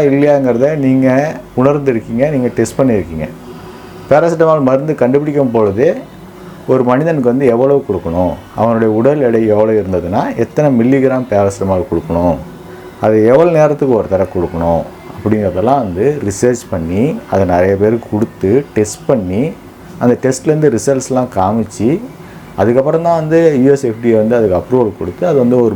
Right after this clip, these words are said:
மருந்தாக்கி அதை வந்து இப்படி தான் தயாரிக்கணும், இப்படி தான் விற்கணும், இந்த மாதிரி தான் இருக்கணும் அப்படின்னு சொல்லி அதுக்கு நய-, நிறைய ரெகுலேஷன்ஸ்லாம் கொண்டு வந்து அதை வந்து ம-, மருந்து வந்து டாக்டர் வந்து எழுதுறாங்க. அதை நம்ம வந்து வாங்கி, அஹ், டாக்டர் எழுதுனதை வாங்கி நம்ம சாப்பிட்றோம். நமக்கு வந்து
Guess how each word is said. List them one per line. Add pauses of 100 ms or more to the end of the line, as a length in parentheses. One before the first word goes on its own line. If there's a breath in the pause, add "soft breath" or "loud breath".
மருந்தாக்கி
அதை
வந்து
இப்படி
தான்
தயாரிக்கணும்,
இப்படி
தான்
விற்கணும், (520 loud breath)
இந்த
மாதிரி
தான்
இருக்கணும்
அப்படின்னு
சொல்லி
அதுக்கு (120)
நய-,
நிறைய
ரெகுலேஷன்ஸ்லாம்
கொண்டு
வந்து (580)
அதை
வந்து
ம-,
மருந்து
வந்து
டாக்டர்
வந்து
எழுதுறாங்க. (100)
அதை
நம்ம
வந்து
வாங்கி, (760 loud breath)
அஹ்,
டாக்டர்
எழுதுனதை
வாங்கி
நம்ம
சாப்பிட்றோம். (140)
நமக்கு
வந்து